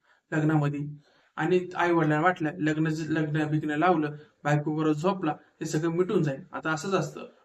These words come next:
बायको बरोबर झोपले, काही वेळेस माणूस हारून जातो. पण ह्यांची सगळ्यात मोठी चुकीच होती,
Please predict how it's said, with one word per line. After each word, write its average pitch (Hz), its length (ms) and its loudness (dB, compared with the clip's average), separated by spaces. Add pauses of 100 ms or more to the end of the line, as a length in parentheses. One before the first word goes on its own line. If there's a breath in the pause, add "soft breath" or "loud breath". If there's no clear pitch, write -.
(100)
बायको 151 260 0
बरोबर 170 160 0
झोपले, 156 220 -2
काही 160 180 0
वेळेस 165 340 -2 (100)
माणूस 151 300 -2
हारून 165 180 2
जातो. 147 380 -4 (300 soft breath)
पण 156 80 -2
ह्यांची 160 220 2
सगळ्यात 175 300 2
मोठी 165 200 -2
चुकीच 180 400 -4
होती, 147 300 -8